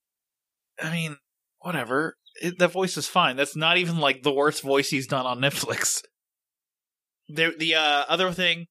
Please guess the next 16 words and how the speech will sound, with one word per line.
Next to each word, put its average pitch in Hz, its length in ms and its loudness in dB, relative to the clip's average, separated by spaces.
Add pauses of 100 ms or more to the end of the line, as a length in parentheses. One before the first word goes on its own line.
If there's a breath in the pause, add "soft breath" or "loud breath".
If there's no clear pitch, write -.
(240)
that 139 120 -2
got, 127 240 0 (160)
the, 135 240 2
the 151 80 2
one 185 180 2
that 147 120 0
basically, 151 360 -2
like, 117 180 -4 (200)
is 123 640 -6
the 131 100 -2
razziest 135 680 0 (100)
award 127 600 2 (140)
of 117 220 -4
the 120 100 -2
year 117 380 0 (240)
movie 110 480 -6